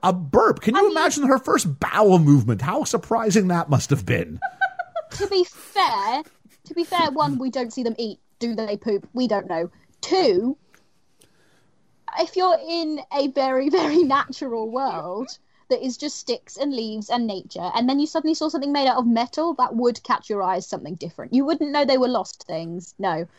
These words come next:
Speaker 2: but they would catch your eye as being not from round here.
Speaker 1: In a world where you can believe that, like, someone, like, gathers the rainbow.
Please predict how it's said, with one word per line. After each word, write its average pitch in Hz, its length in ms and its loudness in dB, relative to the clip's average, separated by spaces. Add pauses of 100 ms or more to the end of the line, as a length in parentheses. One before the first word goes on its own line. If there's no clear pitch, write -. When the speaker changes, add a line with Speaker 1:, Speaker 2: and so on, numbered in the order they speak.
(160)
Speaker 2:
but 214 120 -4
they 220 120 2
would 233 280 -4
catch - 260 -4
your 208 140 -4
eye 196 120 2
as 202 120 -6
being 208 360 -4
not 233 360 0
from 196 200 -6
round - 320 -12
here. - 180 -12
Speaker 1:
In 269 240 -8
a 453 80 -2
world 466 340 2
where 392 100 2
you 359 160 6
can 339 160 -4
believe 330 400 2
that, 285 100 -2
like, 302 140 -4
someone, 339 360 0
like, 233 200 0
gathers 220 520 2
the 185 140 4
rainbow. 170 1120 2